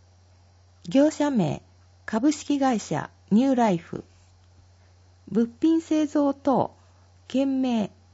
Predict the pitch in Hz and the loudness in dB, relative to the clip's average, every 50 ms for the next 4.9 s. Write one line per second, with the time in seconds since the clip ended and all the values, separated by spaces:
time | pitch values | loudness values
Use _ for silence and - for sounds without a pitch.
0 | _ _ _ _ _ _ - 196 285 320 311 269 214 196 - - 220 233 233 233 | _ _ _ _ _ _ -2 0 0 2 2 0 0 -2 -2 -4 -2 0 0 2
1 | 233 226 214 202 175 151 127 - - _ _ _ _ - - - 285 302 311 302 | 2 2 2 0 0 -2 -4 -8 -10 _ _ _ _ -16 -6 -4 -2 -2 0 -2
2 | 311 320 - 285 285 - 285 277 277 277 285 269 254 262 262 262 - - - - | -2 -2 -4 -8 -4 -2 -2 -2 0 -2 -2 -4 -4 -4 -6 -8 -12 -18 -8 -6
3 | 175 160 - - - - - - 277 302 294 302 302 302 302 - - 294 302 294 | -6 -6 -6 -8 -14 -14 -6 -2 -2 0 0 0 0 0 -2 -2 -2 -4 -4 -2
4 | - - 208 196 175 170 - - - - - 190 190 180 165 - 160 - | -4 -2 0 0 0 0 -4 -12 -14 -8 -6 -4 -4 -4 -4 -4 -6 -8